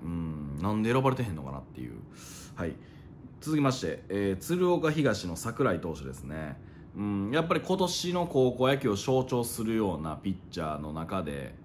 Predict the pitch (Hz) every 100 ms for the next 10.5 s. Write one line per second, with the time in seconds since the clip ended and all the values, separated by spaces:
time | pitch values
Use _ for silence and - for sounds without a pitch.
0 | - 85 90 87 87 87 - 123 117 110
1 | 110 101 76 - - - - 90 90 87
2 | 85 80 80 78 76 76 - - 101 104
3 | 98 - 104 98 95 113 127 143 135 165
4 | 185 101 98 92 98 90 90 85 73 82
5 | 69 69 69 69 67 76 73 69 65 69
6 | - - - - 196 214 220 214 226 240
7 | 240 226 190 147 - - - 139 120 127
8 | 147 117 73 - - - - 185 175 -
9 | 131 127 127 127 117 107 98 110 110 104
10 | 98 85 95 104 101